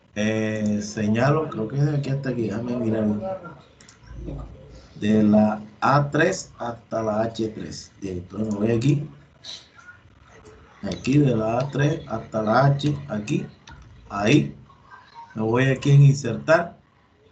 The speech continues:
Y busco aquí las partes de, de la, donde están las formas. Aquí tienes que mirar que de acuerdo a tu, ya empezamos a trabajar con, con cositas que cambian. Aquí en ilustraciones,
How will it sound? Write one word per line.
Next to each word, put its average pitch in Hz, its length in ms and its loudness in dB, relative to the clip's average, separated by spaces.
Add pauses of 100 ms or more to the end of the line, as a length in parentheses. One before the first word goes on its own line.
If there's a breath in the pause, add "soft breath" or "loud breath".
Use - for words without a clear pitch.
(760)
Y 113 120 -8
busco 123 300 -2
aquí 139 340 -4
las 139 180 0
partes 139 420 0
de, 120 280 2
de 104 160 -4
la, - 580 -10 (200)
donde 104 220 -10
están 120 260 -6
las 135 180 -2
formas. 151 560 0 (1160)
Aquí 135 260 2
tienes 196 320 2
que 185 140 0
mirar 180 400 2
que 170 300 -2
de 147 80 0
acuerdo 160 380 -2
a 170 160 0
tu, 139 540 0 (640)
ya 117 140 -2
empezamos 160 580 0
a 160 80 0
trabajar 135 540 0
con, 160 320 -6
con 127 180 -6
cositas 143 440 -6
que 147 120 -6
cambian. 143 480 -2 (1160)
Aquí 117 380 -2
en 165 100 2
ilustraciones, 165 880 2